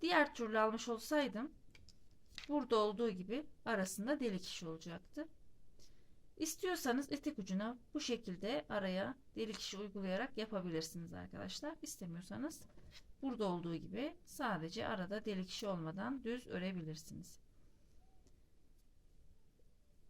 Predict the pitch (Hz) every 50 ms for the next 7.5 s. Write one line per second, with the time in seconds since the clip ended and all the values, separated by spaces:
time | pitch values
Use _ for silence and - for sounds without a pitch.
0 | - - - - - - 233 - - 311 320 277 233 226 240 240 233 233 220 185
1 | 180 185 175 185 202 - - - - - - - - - - - - - - -
2 | - - - - - - - 262 262 - - - 196 190 185 180 175 175 175 180
3 | - - 233 214 185 170 175 185 214 220 208 196 180 170 170 175 160 - - -
4 | - - - - - - - - - - - - - - - - - - - -
5 | - - - - - - - - - - - - - - - - - - - -
6 | 285 277 254 247 - 311 302 - - 247 226 247 254 - 233 214 202 196 190 185
7 | 180 175 175 175 175 180 185 - - 185